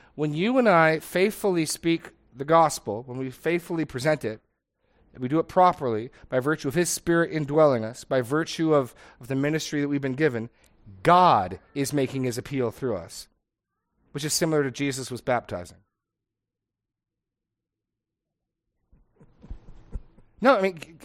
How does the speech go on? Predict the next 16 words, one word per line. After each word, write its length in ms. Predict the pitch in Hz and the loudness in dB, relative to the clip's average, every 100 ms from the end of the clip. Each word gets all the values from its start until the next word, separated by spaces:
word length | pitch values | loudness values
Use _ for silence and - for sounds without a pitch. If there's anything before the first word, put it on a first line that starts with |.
| 160 | -2
get 240 | 262 277 | 0 2
that. 300 | 143 92 80 _ - | -2 -2 -8 _ -2
Like, 260 | 139 - - _ _ 127 | 0 -2 -10 _ _ -2
God 380 | 143 208 262 269 | 4 6 6 4
is 180 | 233 | -2
talking 540 | - 202 220 214 156 127 | 0 4 4 2 -4 -4
through 240 | - 120 | -4 -6
you. 260 | 85 82 - _ _ _ _ _ - | -6 -12 -18 _ _ _ _ _ 2
God 340 | 160 196 226 | 6 6 6
can 160 | 226 208 | 0 -2
say, 320 | - 165 151 - - | 2 4 2 -2 -8
he's 380 | - 247 269 | 2 4 6
appealing 580 | 202 - 190 147 98 82 101 _ _ | 4 0 0 0 -2 -6 -18 _ _
to 100 | - | -4
your 140 | 135 127 | 0 0
neighbor. 360 | 117 90 76 | 0 -4 -10